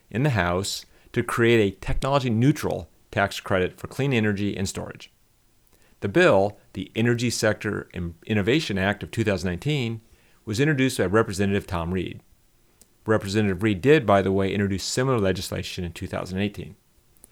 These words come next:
The legislation focuses on what it calls emerging energy property and storage, and that's what is eligible for the credit. A link to the bill is in today's show notes, and I'll tweet it out as well.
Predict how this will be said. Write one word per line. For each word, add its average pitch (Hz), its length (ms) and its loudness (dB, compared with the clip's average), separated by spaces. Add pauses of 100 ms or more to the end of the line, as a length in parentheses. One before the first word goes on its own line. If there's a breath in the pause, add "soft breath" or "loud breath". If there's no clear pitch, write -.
(340 loud breath)
The 110 100 -4
legislation 127 640 2
focuses 104 500 2
on 92 80 -2
what 110 120 4
it 135 80 -2
calls 98 420 2
emerging 135 880 0
energy 110 320 0
property 92 460 -2
and 90 80 -2
storage, - 560 -2 (340 soft breath)
and 98 180 0
that's 120 280 0
what 107 220 -2
is 101 140 -2
eligible 92 340 -2
for 87 100 -8
the 87 80 -4
credit. - 340 -8 (580)
A 92 60 -8
link 120 200 2
to 135 60 2
the 117 120 0
bill 98 260 2
is 98 220 0
in 95 120 2
today's 82 280 -4
show 90 140 -2
notes, 87 360 -4 (100)
and 175 120 0
I'll 117 60 2
tweet 98 220 -2
it 87 100 0
out - 120 -4
as - 80 -12
well. - 200 -14